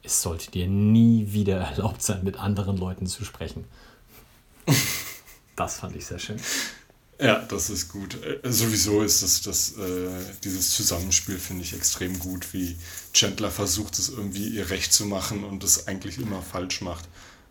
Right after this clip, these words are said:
Speaker 2: Ähm,
Speaker 1: Männer.
Speaker 2: da haben, gibt's auch, gibt's auch den, <laughs> genau, gibt's auch den Moment, in dem Rachel klar wird, was Chandler getan hat und <laughs> sie ist völlig schockiert. Ähm, ich hätte aber noch eine kleine Joey-Sache.
Speaker 1: Mhm.
Speaker 2: Ähm,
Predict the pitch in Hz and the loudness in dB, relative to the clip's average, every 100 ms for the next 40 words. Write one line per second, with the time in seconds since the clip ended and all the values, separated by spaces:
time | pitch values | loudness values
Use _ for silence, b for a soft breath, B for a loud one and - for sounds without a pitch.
0 | _ 98 90 87 90 90 85 90 104 104 | _ -4 -2 2 2 2 2 2 2 2
1 | 104 113 - - - - b b b - | 0 2 2 0 -8 -16 b b b 2
2 | 113 - 113 - 98 85 98 92 87 82 | 2 4 2 2 2 2 -2 -2 -6 -4
3 | - 131 - 107 - 107 101 98 104 107 | -2 2 4 4 2 0 0 2 2 2
4 | 101 92 95 95 98 - 107 - 101 101 | 0 -4 -2 0 4 4 4 0 -2 -2
5 | 98 95 85 - - - 101 95 95 98 | -4 -6 -8 -4 -2 0 0 -2 -2 -2
6 | - 104 98 95 95 104 104 - 147 - | -2 -2 -2 -4 -8 -8 -2 4 6 6
7 | - - 90 92 - 90 - 92 90 B | 4 2 -6 -2 -2 -2 -8 -12 -12 B
8 | B B B B _ - 104 98 98 101 | B B B B _ -6 -4 -4 -6 -8
9 | - - 127 143 170 135 120 123 127 120 | -12 -2 4 6 8 6 6 2 0 0
10 | 120 117 113 113 120 151 139 - 101 - | 0 0 0 2 2 2 2 2 2 2
11 | - _ _ _ _ _ _ - - B | -2 _ _ _ _ _ _ -20 -14 B
12 | B B B - 113 107 104 104 107 | B B B 2 4 4 0 -4 -4